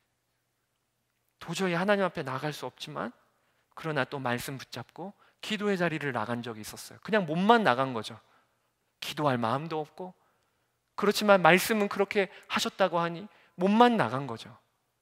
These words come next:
근데 제가 그날 다른 기도한 것도 아니에요. 무릎 꿇고 "하나님"라고 했는데 하나님이 즉각 말씀해 주시기를, "내 아들아, 내 종아."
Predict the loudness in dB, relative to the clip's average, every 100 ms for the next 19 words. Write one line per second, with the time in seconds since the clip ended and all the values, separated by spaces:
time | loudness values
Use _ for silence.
0 | _ _ _ -8 -2 0 4 2 2 2
1 | 6 6 4 -4 -14 _ _ _ _ 2
2 | 6 6 4 0 2 2 2 2 0 2
3 | -2 -4 -8 _ _ _ -12 -10 -10 -12
4 | -16 -10 -10 -10 _ _ _ _ _ _
5 | _ _ _ _ -18 -10 -8 -8 -8 -12
6 | -14 _ _ _ _ -10 -8 -8 -10 -10
7 | -10 -10 -10 -12 -6 -6 -6 -6 -6 -8
8 | _ _ _ -18 -16 -16 -16 -14 -10 -10
9 | -10 -16 -18 _ _ _ -16 -14 -14 -14
10 | -16 -20 _ _ _ _ _ _ _ _
11 | _ _ _ _ _ _ _ _ _ _
12 | _ _ _ _ _ _ _ -14 -12 -14
13 | -14 -16